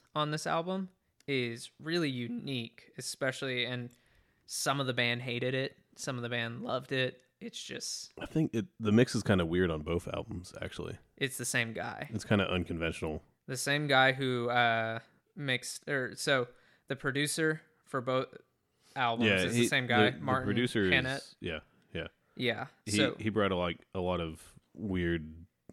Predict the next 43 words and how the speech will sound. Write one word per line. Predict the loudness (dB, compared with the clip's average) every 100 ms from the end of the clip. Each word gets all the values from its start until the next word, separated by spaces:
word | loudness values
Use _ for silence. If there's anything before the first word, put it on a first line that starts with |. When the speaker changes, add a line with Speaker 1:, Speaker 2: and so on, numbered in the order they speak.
| _ _ -6
Speaker 2:
like, | -6 -6
non, | -4 -2 -2 -2 -4 -8 -16 -8
uh, | -4 -4
traditional | -4 -2 -2 -2 -2 -4 -8 _ _
kind | -4 -2
Speaker 1:
Yeah. | -2
Speaker 2:
of | -2
production | -4 -4 -6 -8 -8
techniques | -8 -6 -8 -8
and | -14
stuff. | -12 -14 -16 -12
Speaker 1:
Yeah, | 0 0
so | 0 -4
they, | 0 0
they | -2 -4
said, | -2 -2 -2
like, | -4 -2
they | -2
would, | -2 -6 -14 -18 -20 -18 -12
working | -2 -2 0 -4
with | -2
him | -2 -4
could | -4
be | -4
really | -2 -4
difficult, | -2 0 0 0 2 2 2
but | -2 0
then, | -2 -2
like, | -6 -6
you | -6
would | -6
hear | -4 -4
the | -2
ends | -2 -2 -4
and | -8
you'd | -8 -8
be | -8
like, | -8
"Okay, | -10 -4 -4
well, | -2 -6
it | -6
makes | -6 -8 -6
sense." | -4 -4 -4